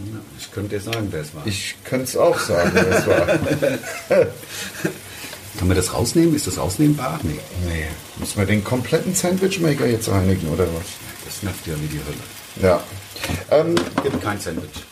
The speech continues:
Speaker 2: nee, was Sie hören, ist, äh, ist der Leberkäse. Ich halte mal kurz das, äh, Mikrofon direkt an den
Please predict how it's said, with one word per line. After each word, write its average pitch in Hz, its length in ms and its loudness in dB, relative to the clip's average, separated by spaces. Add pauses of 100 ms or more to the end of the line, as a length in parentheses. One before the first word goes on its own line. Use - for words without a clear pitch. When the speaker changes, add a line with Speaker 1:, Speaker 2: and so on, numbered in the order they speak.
(200)
Speaker 2:
nee, - 240 2
was 123 140 2
Sie 147 100 0
hören, 143 300 6
ist, - 320 -6
äh, 113 240 6 (560)
ist - 200 -6
der 107 120 6
Leberkäse. 104 560 2
Ich 92 140 -2
halte 113 220 4
mal 113 160 2
kurz 117 320 -2
das, - 420 0
äh, 92 260 4
Mikrofon 110 580 2
direkt 110 400 2 (140)
an 123 220 0
den 117 320 0